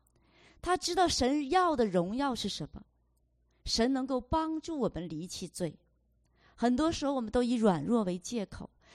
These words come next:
可是弟兄姐妹们，当基督在世上的时候，神曾经说，啊，神赐给他的圣灵是没有限量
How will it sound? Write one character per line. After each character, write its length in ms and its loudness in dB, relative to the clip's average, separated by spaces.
可 120 0
是 120 2
弟 140 2
兄 120 2
姐 160 0
妹 140 -4
们， 160 -4
当 280 0
基 200 -8
督 160 -2
在 160 2
世 180 -4
上 160 -2
的 100 -4
时 180 -8
候， 140 -6
神 240 0
曾 240 -4
经 180 -4
说， 320 0
啊， 160 -8
神 440 -4
赐 400 -6
给 160 -4
他 140 -2
的 100 -4
圣 380 0
灵 240 -2
是 200 -4
没 360 -2
有 160 -4
限 400 -6
量 120 -16